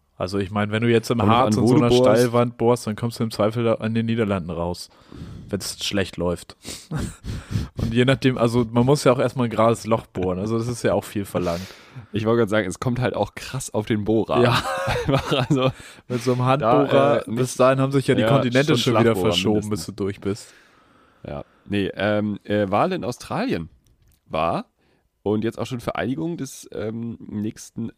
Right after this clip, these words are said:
Speaker 2: Präsidenten.
Speaker 1: Es war ja ein Blitzverfahren.
Speaker 2: Präsidenten? Ja, ne?
Speaker 1: Es ist ein
Speaker 2: Es war ein Blitzverfahren und ja wichtig, muss man immer sagen, in der Stadt, in der Hauptstadt, nicht in Melbourne, Freunde.
Speaker 1: <laughs>
Speaker 2: Aufgepasst. Erdkunde wissen.
Speaker 1: Ja.
Speaker 2: Hier, ne?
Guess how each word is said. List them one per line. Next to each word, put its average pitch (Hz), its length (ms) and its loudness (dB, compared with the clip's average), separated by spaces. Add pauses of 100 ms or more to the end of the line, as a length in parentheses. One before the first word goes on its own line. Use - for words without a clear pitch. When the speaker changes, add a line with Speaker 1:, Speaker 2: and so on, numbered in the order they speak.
(140)
Speaker 2:
Präsidenten. 98 880 -4 (200)
Speaker 1:
Es - 220 -10
war 104 120 2
ja 92 100 -2
ein 87 100 -8
Blitzverfahren. 104 580 -4
Speaker 2:
Präsidenten? - 300 -6 (100)
Ja, 67 160 -6
ne? 127 200 -10
Speaker 1:
Es - 220 -12
ist 92 200 -8
ein 117 280 -8
Speaker 2:
Es 117 140 -2
war 127 80 2
ein 131 40 0
Blitzverfahren 180 640 -4
und 160 220 0
ja 147 120 2
wichtig, 147 300 -6
muss 151 160 -2
man 160 100 -6
immer 127 140 -2
sagen, 123 180 -2
in 110 80 -4
der 95 120 0
Stadt, 147 280 -4
in 117 100 -6
der 98 100 -2
Hauptstadt, 147 520 -6 (340)
nicht 101 300 -6
in 131 100 -6
Melbourne, 113 420 -2 (120)
Freunde. 76 380 -8 (120)
Speaker 1:
<laughs> 117 100 -6
Speaker 2:
Aufgepasst. - 640 -6 (100)
Erdkunde 90 460 -4
wissen. 82 360 -10
Speaker 1:
Ja. 107 140 0
Speaker 2:
Hier, 92 220 -2 (120)
ne? 170 220 -4